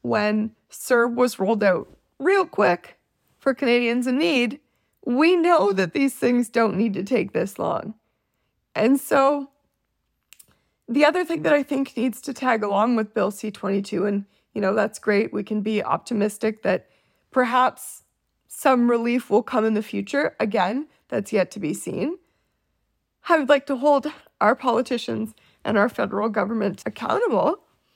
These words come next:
when it comes to that. It'll be interesting to see what happens. But, um, the other thing that really needs to happen in this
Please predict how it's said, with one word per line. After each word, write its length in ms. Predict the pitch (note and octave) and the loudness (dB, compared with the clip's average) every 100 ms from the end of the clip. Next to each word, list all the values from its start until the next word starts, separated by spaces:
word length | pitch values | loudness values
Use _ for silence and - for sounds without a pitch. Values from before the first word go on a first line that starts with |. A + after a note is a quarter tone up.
| _ | _
when 100 | - | -6
it 80 | G#3+ | -4
comes 300 | G#3+ G3+ G#3 | -2 -4 -4
to 100 | - | -2
that. 280 | G#3 E3+ F#3+ | 0 2 0
It'll 180 | A#3 A#3 | -2 -2
be 160 | A3 | 0
interesting 420 | G#3 A3 A3 - G#3+ | -2 -4 -6 -4 -4
to 80 | G#3 | -6
see 460 | - G3+ G#3+ G3+ _ _ _ | -6 -4 -4 -6 _ _ _
what 180 | G3+ G#3 | -2 0
happens. 500 | - F#3+ A#3+ E4 E4+ | -4 -2 -2 -2 -2
But, 420 | A#3 A#3 - - | -2 -2 -4 -4
um, 340 | A#3 A3+ A3+ - _ _ _ - | -2 -2 -4 -8 _ _ _ 0
the 120 | C4 | 0
other 200 | B3+ D#4+ | 2 -2
thing 180 | D#4 B3+ | 0 0
that 180 | A#3+ | 0
really 460 | G#3+ G3 A3 G#3+ G#3+ _ _ | -2 0 0 -4 -8 _ _
needs 300 | A3 A#3 G#3 | -2 -2 -2
to 120 | - | -6
happen 300 | G#3+ F#3+ B3 | -2 -2 -2
in 120 | A3+ G#3 | -2 -2
this 200 | G#3 | -4